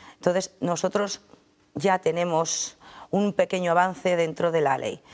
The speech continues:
¿Qué se espera del gobierno? Pues se espera la dotación, la formación, sobre todo,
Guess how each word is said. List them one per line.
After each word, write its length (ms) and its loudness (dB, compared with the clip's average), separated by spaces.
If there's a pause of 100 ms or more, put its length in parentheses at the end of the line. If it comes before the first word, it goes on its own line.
(280)
¿Qué 120 2
se 120 -2
espera 400 2
del 160 -2
gobierno? 500 0
Pues 220 -8
se 60 -4
espera 340 0
la 100 2
dotación, 720 0 (100)
la 160 -4
formación, 840 0
sobre 300 -2
todo, 340 0